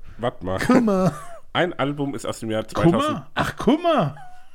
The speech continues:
Speaker 1: Ein Album ist aus dem Jahr zweitausendzwanzig.
Speaker 2: Ja.
Speaker 1: Ein Jahr, eins aus dem Album, ein, also ein Album aus dem
Speaker 2: Ja.
Speaker 1: Jahr
Speaker 2: Sind schon
Speaker 1: zweitausenddreiundzwanzig.
Speaker 2: zwei, die es sein könnte.
Speaker 1: Und eins aus dem Jahr neunzehnhundertdreiundneunzig.
Speaker 2: Das fällt raus.
Speaker 1: Ja.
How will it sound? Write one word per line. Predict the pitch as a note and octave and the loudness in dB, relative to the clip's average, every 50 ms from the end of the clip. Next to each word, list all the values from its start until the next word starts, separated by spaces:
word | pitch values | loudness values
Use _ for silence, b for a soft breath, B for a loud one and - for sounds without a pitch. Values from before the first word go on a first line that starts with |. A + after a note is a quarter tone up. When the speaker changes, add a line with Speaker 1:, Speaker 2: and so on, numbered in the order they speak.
| - - - | -16 -8 -4
Speaker 1:
Ein | - B2+ C3+ | -2 -2 -2
Album | - C3 C3+ C3 C3 C3 | 0 -2 -2 -2 -2 -4
ist | - A#2+ | -2 -2
aus | A#2 - | -2 -2
dem | - A#2+ | -2 -2
Jahr | A2+ - | -2 -2
zweitausendzwanzig. | - - A2 G#2 A2+ G#2 - - - - - A2 C#3 D#3+ - - G3 G3+ | -2 -2 -2 -2 -2 -6 -8 -10 -8 -4 -4 -2 -2 -4 -4 -6 -6 -4
Speaker 2:
Ja. | A#2 A2+ A#2 D3 F#3+ G#3+ | -2 0 0 2 0 0
Speaker 1:
Ein | C#3+ G#2+ A2+ A#2+ C3 | 0 0 0 0 0
Jahr, | C3 C3+ C#3+ - - - - - - | -2 -2 -2 -4 -6 -12 -16 -10 -6
eins | A#2+ C3+ C#3 - | -6 -6 -6 -8
aus | - - - | -12 -10 -10
dem | - A#2 - | -10 -8 -4
Album, | - A#2 A#2 A2+ A2+ B2 A#2+ A#2 - - | -4 -4 -4 -4 -6 -8 -8 -8 -6 -4
ein, | G#2+ A#2 A#2+ A#2+ A2+ - - | -4 -4 -4 -6 -8 -12 -10
also | - A2 G2+ - G#2 - - | -10 -10 -8 -6 -8 -8 -6
ein | A2+ A#2 - - | -8 -8 -6 -4
Album | A2+ A#2+ B2 A#2+ C3 B2+ | -4 -4 -2 -4 -4 -4
aus | - A2+ A2+ - | -4 -6 -4 -2
dem | C#3+ D3+ | 0 0
Speaker 2:
Ja. | E3+ | 2
Speaker 1:
Jahr | A2 A2+ B2 | 2 0 -2
Speaker 2:
Sind | - - - | -6 -10 -20
schon | - - - A2 | -10 -6 -6 -4
Speaker 1:
zweitausenddreiundzwanzig. | G#2+ G#2 - G2 - F#2+ G2 - F#3 F#3 E3 G#3 E3 C3 C#3+ E3 F3+ | -4 -6 -8 -8 -6 -2 0 2 2 2 0 0 0 0 0 0 0
Speaker 2:
zwei, | G3+ G#3 G3+ G3 - | 0 0 0 0 0
die | D#3 | -2
es | C#3+ C#3+ | -2 -2
sein | - C#3 B2+ B2 A#2+ | -2 -4 -4 -4 -4
könnte. | - B2 A#2 A#2+ A2+ A2+ G#2+ G2 b b b b b b - | -6 -6 -6 -6 -6 -8 -10 -12 b b b b b b -6
Speaker 1:
Und | A2+ A2 - G#2 | -6 -4 -2 -2
eins | A#2+ B2+ - | -4 -2 -4
aus | C3+ - - | -6 -8 -4
dem | B2+ A#2 | -2 -2
Jahr | A2+ | 0
neunzehnhundertdreiundneunzig. | A2+ A#2 A#2 A2+ - - A#2+ G#2+ - - G#2 G#2+ A2 G#2 G#2 F#2+ D#3+ F3 | 0 0 -2 -4 -4 -4 -6 -4 -4 -2 0 0 0 0 0 -2 -2 -2
Speaker 2:
Das | E3 - | -2 -4
fällt | F#3 F#3 F#3+ F3 D#3 | -4 -4 -4 -4 -6
raus. | D3+ C3 A#2 G2+ G#2 - - - | -4 -4 -4 -6 -8 -12 -14 -12
Speaker 1:
Ja. | - E2 | -10 -10